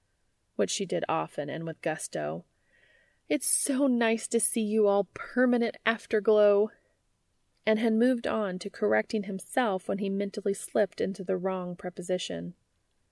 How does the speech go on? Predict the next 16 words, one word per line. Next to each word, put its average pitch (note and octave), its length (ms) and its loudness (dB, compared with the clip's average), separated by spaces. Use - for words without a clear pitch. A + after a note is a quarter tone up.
He B3 140 0
was A#3 180 2
falling A3+ 400 0
for A3 500 2
Cass, E3+ 580 -6
not G#3 260 2
falling G#3 460 2
in F#3 520 2
anything. E3 760 -4
This G3+ 200 4
was F#3+ 140 -6
an F3 80 -4
important F3 680 -4
distinction D#3+ 640 -8
to - 120 -10
make. D#3 420 -8